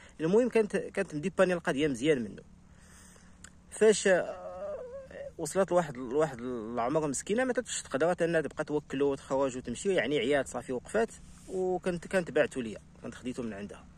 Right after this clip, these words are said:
هذيك السيده كنا مثلًا نعطي لها حنا شي، شي سلاله، ولا عطينا شي خليط السلالات مثلًا كما كنقولوا، لا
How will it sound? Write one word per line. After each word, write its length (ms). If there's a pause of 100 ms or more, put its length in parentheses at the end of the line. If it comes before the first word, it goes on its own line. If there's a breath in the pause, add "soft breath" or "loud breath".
(500 loud breath)
هذيك 220
السيده 340
كنا 240
مثلًا 300
نعطي 280
لها 100
حنا 180
شي، 1160
شي 140
سلاله، 580
ولا 200
عطينا 320
شي 160
خليط 300
السلالات 600
مثلًا 340
كما 260
كنقولوا، 500
لا 200